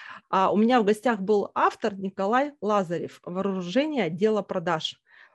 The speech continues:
У него вся книга напичкана, во-первых, это его книга первая живая вечная книга. Вот так он ее спозиционировал.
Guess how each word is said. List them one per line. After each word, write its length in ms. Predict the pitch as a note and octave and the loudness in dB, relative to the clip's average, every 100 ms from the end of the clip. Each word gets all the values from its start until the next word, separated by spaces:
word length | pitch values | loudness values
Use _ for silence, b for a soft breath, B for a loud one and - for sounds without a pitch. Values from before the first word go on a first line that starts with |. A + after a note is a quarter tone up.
| b | b
У 80 | A3 | 2
него 260 | A#3+ B3+ | 4 4
вся 320 | B3+ - B3 A3+ | 0 2 0 0
книга 440 | - B3+ D#4+ A3+ | -2 -2 0 0
напичкана, 760 | F#3+ F#3 C4+ C4 - G3+ E3 F3 | 0 -4 -6 -6 -4 -4 -2 0
во-первых, 340 | F#3 B3+ A#3 | 2 2 2
это 180 | A3 A3 | 0 0
его 300 | - G#3 G#3+ | -2 -2 -2
книга 360 | A3 B3+ G#3+ G3 B B _ | -2 0 0 -2 B B _
первая 760 | - B3+ D#4 A#3+ A#3+ A#3 A3+ G#3+ | -2 2 4 4 2 0 -2 -4
живая 720 | E3 F3+ D#3+ G3 B3 A#3+ G3+ | -4 -4 0 2 2 2 2
вечная 520 | F3 A3 - - F3+ | 0 -4 -6 -8 -8
книга. 400 | F3+ G3 F#3+ D3+ - - | -2 2 2 0 -8 -12
Вот 80 | - | -8
так 160 | F3+ | -8
он 80 | D#3+ | -10
ее 80 | C#3+ | -14
спозиционировал. 840 | - D#3 D#3+ - E3 E3 E3 - | -12 -12 -12 -10 -8 -8 -10 -14